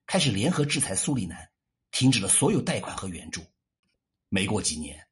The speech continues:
在美荷等制裁国的授意支持下，原本在鲍特瑟手下担任总统卫队保镖的布伦瑞克开始组织人手政变，苏里南内战爆发了。这场战争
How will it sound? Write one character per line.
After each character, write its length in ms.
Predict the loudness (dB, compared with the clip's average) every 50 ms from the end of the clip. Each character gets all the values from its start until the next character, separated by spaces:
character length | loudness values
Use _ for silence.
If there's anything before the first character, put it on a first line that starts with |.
| _ _ _ _
在 120 | 0 4
美 200 | 4 4 4 2 0
荷 180 | -2 -2 -2
等 140 | -2 -2 -2
制 180 | -2 -2 -2 0
裁 160 | -2 -2 -4
国 140 | -4 -4 -2
的 60 | 0
授 240 | 2 2 2 2 0
意 80 | -2
支 140 | -2 -4 -4
持 160 | -4 -4 -4
下， 260 | -4 -6 -8 -8 -14 -20 _ _ _ _ _ _ _ _ _ _ _ _
原 220 | -6 -4 -2 -2
本 100 | -2 -2 -4
在 120 | -8 -8
鲍 160 | -6 -6 -8
特 120 | -6 -6 -6
瑟 120 | -4 -4
手 200 | -4 -4 -6 -6
下 120 | -8 -10 -8
担 180 | -6 -2 -2
任 140 | -2 -2 -2
总 180 | -4 -4 -4 -4
统 160 | -4 -6 -6
卫 140 | -6 -6 -4
队 100 | -4 -6
保 200 | -6 -8 -10 -10
镖 140 | -8 -6 -6
的 100 | -6 -6
布 140 | -6 -6 -4
伦 140 | -2 -2 -2
瑞 160 | -2 -2 -4
克 260 | -4 -6 -10 -12 -14 _ _ _ _ _ _ _ _ _ _
开 140 | -8 -6 -6
始 120 | -4 -6
组 160 | -6 -6 -8 -8
织 140 | -8 -8
人 160 | -8 -6 -6 -6
手 120 | -6 -6
政 220 | -6 -6 -8 -6
变， 220 | -8 -10 -14 -18 _ _ _ _ _ _ _ _ _ _ _ _ _ _ _
苏 240 | -2 -2 0 0 -2
里 100 | -4 -6
南 200 | -6 -8 -6 -4
内 140 | -4 -4 -4
战 200 | -4 -6 -8 -8 -6
爆 140 | -6 -6
发 180 | -6 -8 -12 -12 -14 -16
了。 120 | -20 -20 _ _ _ _ _ _ _ _ _ _ _ _ _ _ _ _ _ _ _ _ _ _
这 140 | 2 2 2
场 180 | 2 -2 -6 -8
战 160 | -8 -8 -8
争 240 | -10 -12 -12 -14